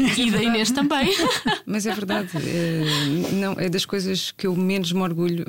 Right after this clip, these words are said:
Speaker 1: não é menos me orgulho, é não tenho orgulho absolutamente nenhum,
Speaker 2: Sim.
Speaker 1: mas, eh, mas é incontornável, foi incontornável nas nossas vidas, eu traí a Sofia e, e a Sofia soube e, e todo o mérito de hoje estarmos juntas é da Sofia,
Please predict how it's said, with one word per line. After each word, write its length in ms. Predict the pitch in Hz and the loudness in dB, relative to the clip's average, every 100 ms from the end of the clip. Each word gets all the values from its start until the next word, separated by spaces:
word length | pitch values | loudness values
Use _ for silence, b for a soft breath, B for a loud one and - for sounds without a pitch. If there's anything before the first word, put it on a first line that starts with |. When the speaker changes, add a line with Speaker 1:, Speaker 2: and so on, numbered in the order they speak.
| 165 - | -2 0
Speaker 1:
não 160 | 185 | 0
é 100 | 190 | 2
menos 320 | 185 185 170 | 2 2 0
me 100 | 160 | 0
orgulho, 320 | 165 160 190 151 | 0 0 0 2
é 60 | |
não 180 | 160 170 | 2 2
tenho 220 | 175 175 | 2 0
orgulho 300 | 175 165 202 | 0 0 0
absolutamente 580 | 190 - 165 170 170 156 165 | -2 -4 -4 0 0 0 0
nenhum, 240 | 156 202 - | 0 0 -4
Speaker 2:
Sim. 280 | - 170 165 | -2 0 0
Speaker 1:
mas, 460 | 165 170 156 151 - | 0 0 0 -2 -2
eh, 400 | 160 151 143 127 - - _ _ - | -2 -2 -2 -6 -8 -12 _ _ -2
mas 260 | 151 147 | 0 2
é 60 | 170 | 0
incontornável, 680 | 156 156 - 156 160 196 | 0 -2 -2 -2 -2 -4
foi 200 | 185 165 | -4 -2
incontornável 540 | 147 160 156 165 165 151 | -2 -2 -2 -2 0 0
nas 160 | 156 | 0
nossas 280 | 160 151 147 | -2 -4 -4
vidas, 320 | 139 170 208 165 | -2 -2 -2 -4
eu 60 | |
traí 240 | - 156 151 | -2 0 0
a 40 | |
Sofia 400 | - - 156 220 - B B B B | -2 -2 -2 -2 -6 B B B B
e, 520 | 170 165 156 151 147 | 0 2 2 0 0
e 60 | 165 | 0
a 20 | |
Sofia 240 | - 151 | -2 -2
soube 640 | 147 - 151 160 208 226 - | -2 -2 -2 -2 -2 -6 -4
e, 720 | 156 151 147 143 139 156 - - | -2 0 0 -2 -4 -6 -8 -6
e 60 | |
todo 220 | 160 202 196 | -4 -2 0
o 60 | |
mérito 340 | 202 196 190 - | 0 -2 -2 -2
de 40 | |
hoje 120 | 180 | -2
estarmos 320 | - 185 175 160 | -2 -2 -2 0
juntas 500 | 180 170 214 202 - - | -2 -2 -6 -8 -10 -8
é 80 | |
da 100 | 214 | -6
Sofia, 360 | 220 - 220 | -6 -6 -6